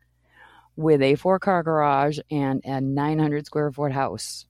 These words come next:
you know, living space house on it. And we decided that feeding our kids veggies from our, our plants in our tiny little yard was probably a good idea.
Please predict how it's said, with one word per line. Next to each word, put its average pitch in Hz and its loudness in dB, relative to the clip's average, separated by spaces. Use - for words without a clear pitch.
you 160 2
know, 120 2
living 139 2
space 120 -4
house 117 0
on 110 -2
it. - -18
And 127 4
we 147 2
decided 139 0
that - -4
feeding 139 0
our 131 -2
kids 135 -4
veggies 131 0
from 127 -4
our, 127 2
our 190 8
plants 139 -2
in 143 0
our 135 -2
tiny 151 -2
little 127 -2
yard 135 2
was 127 -4
probably 127 -4
a 120 -4
good 120 -4
idea. 123 -2